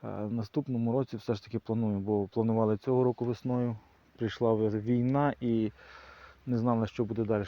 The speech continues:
варто вкладатися чи не варто. Ну, це інше. Тут буде сарайчик, от, оця стінка, оця буде таки по такій висоті стояти. А от сюди хочу зробити ось такий уклін трошки, трохи та сторона, щоб була нижча.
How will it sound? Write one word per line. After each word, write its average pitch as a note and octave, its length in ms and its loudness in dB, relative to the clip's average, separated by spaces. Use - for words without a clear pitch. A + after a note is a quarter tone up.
варто B2 340 2
вкладатися A2 580 -2
чи - 120 -6
не G#2+ 100 0
варто. F#2 300 -4
Ну, B2 140 -2
це A2+ 180 2
інше. F#2 440 -6
Тут B2+ 120 0
буде A2 260 0
сарайчик, B2 520 -2
от, G#2+ 80 -6
оця A#2+ 280 2
стінка, C3 540 0
оця A2 260 -4
буде G#2+ 260 0
таки A#2 260 -4
по A2+ 120 -4
такій A2 240 -6
висоті G#2+ 320 -6
стояти. G#2 480 -4
А A#2 140 -2
от A2 140 2
сюди C3 260 0
хочу A#2+ 280 -2
зробити A2+ 500 0
ось A#2 160 -6
такий A2 400 -6
уклін D3+ 400 -4
трошки, G#2 400 -6
трохи A#2 280 -2
та G#2 160 -2
сторона, A2 340 0
щоб - 180 -8
була G#2 200 0
нижча. G2 360 -4